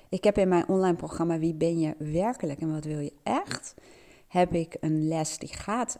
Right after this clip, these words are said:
over het ide-, identificeren van energiegevers en energienemers. En dat lijkt heel voor de hand liggend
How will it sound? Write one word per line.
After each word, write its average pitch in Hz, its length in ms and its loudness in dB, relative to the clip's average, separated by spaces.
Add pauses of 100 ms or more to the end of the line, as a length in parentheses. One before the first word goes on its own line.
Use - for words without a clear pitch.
over 156 360 -6
het 156 160 -12
ide-, 160 340 -6 (100)
identificeren 151 1080 -4
van - 220 -6
energiegevers 156 840 -6
en - 120 -6
energienemers. 151 1040 -4 (540)
En 156 320 -2
dat 151 160 -4
lijkt 185 760 -2 (880)
heel 160 300 -2
voor - 160 0
de 151 80 -4
hand 185 200 2
liggend 339 580 -4